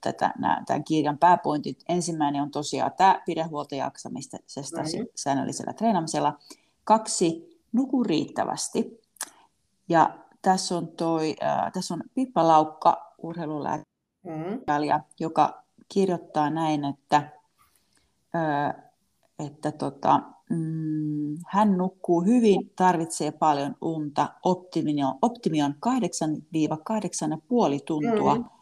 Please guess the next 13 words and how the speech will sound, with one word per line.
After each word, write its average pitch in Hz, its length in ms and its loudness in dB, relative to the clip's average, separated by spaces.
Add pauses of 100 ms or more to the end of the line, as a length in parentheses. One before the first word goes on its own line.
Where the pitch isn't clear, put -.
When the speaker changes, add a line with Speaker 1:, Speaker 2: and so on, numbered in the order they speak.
(120)
Speaker 2:
mm. 196 340 -4
Speaker 1:
Nykyään 233 560 6
lopetan 180 500 2
iltahöntyilyn 175 920 0
ajoissa 160 520 -2
ja 135 100 -4
menen 139 380 -8
nukkumaan. 139 760 0 (340)
Käytännössä 151 540 2
nukahdan 143 440 -2
noin 135 120 -4
kaksikymmentäkaksi - 680 -6
kolmekymmentä. - 580 -6